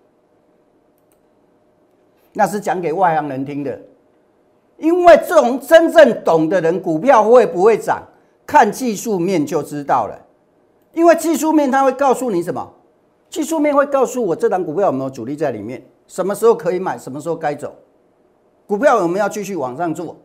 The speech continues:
联发科可以涨，是因为这一段，这一段它已经告诉，这一段已经怎么样？已经告诉你它这个底部已经出来了。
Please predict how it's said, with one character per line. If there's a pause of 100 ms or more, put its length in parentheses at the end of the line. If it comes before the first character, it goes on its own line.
(600)
联
发
科
可
以
涨，
是
因
为
这
一
段， (1600)
这
一
段
它
已
经
告
诉， (240)
这
一
段
已
经
怎
么
样？ (360)
已
经
告
诉
你
它
这
个
底
部
已
经
出
来
了。